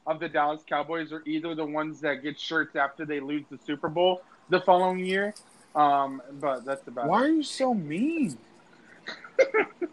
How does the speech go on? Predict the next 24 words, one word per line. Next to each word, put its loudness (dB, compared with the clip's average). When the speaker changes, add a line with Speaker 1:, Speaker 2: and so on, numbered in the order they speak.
Speaker 2:
That's 4
such 4
a 4
mean -2
number. 4
You're 4
saying -2
seventy 4
percent -2
of -2
people -2
that -2
have -2
anything -2
to -6
do 0
with -2
the -4
N -4
F -8
L, 2
whether -6
watch 2
it, 0